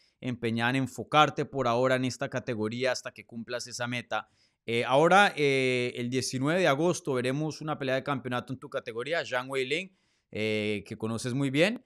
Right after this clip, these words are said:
se enfrenta contra Amanda Lemos, otra que también conoces muy bien, has peleado con ambas. Entonces te quería pedir, eh, tu predicción y tu análisis de, de este combate. Eh, yo pensé que Zhang Weili iba a entrar como una amplia favorita, pero he escuchado,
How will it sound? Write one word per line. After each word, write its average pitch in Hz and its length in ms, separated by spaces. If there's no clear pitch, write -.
se - 160
enfrenta 120 480
contra 120 320
Amanda 117 320
Lemos, 175 400
otra 175 360
que 190 120
también 160 280
conoces 170 380
muy 175 140
bien, 165 180
has 170 140
peleado 156 400
con 131 160
ambas. 156 400
Entonces 156 240
te 180 100
quería 160 360
pedir, 147 480
eh, 139 260
tu 151 140
predicción 156 720
y 143 100
tu 143 140
análisis 156 440
de, 120 220
de 107 100
este 143 200
combate. 165 640
Eh, 113 300
yo 147 160
pensé 196 420
que 196 400
Zhang 165 200
Weili 185 200
iba 190 100
a - 20
entrar 180 300
como 165 180
una 151 160
amplia 175 300
favorita, 160 540
pero 127 140
he 127 40
escuchado, 165 800